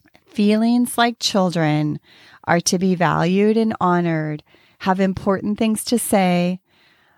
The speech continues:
but we buckle them in. We let them have a voice, and we lead the car and take it where it needs to go.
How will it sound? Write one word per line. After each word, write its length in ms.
but 160
we 100
buckle 420
them 240
in. 560
We 100
let 300
them 160
have 280
a 100
voice, 760
and 760
we 240
lead 300
the 80
car 300
and 160
take 260
it 100
where 140
it 120
needs 280
to 80
go. 480